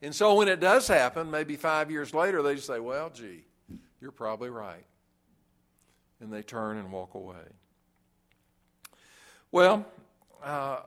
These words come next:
when the cost of discipleship comes too high, the person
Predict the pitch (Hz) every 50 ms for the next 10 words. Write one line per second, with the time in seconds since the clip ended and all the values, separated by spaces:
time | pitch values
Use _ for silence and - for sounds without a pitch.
0 | - - 135 165 190 185 170 160 - - - 120 214 233 247 247 262 262 - -
1 | - - 190 160 165 - - - 190 180 185 190 185 185 180 165 - - 165 165
2 | 160 - - - 151 147 143 139 131 - - - - 160 151 151 147 135 139 143
3 | 127 110 98 90 87 90 90 - _ _ _ _ _ _ _ _ _ - 98 -
4 | - - 165 175 175 170 - - 180 165 165 165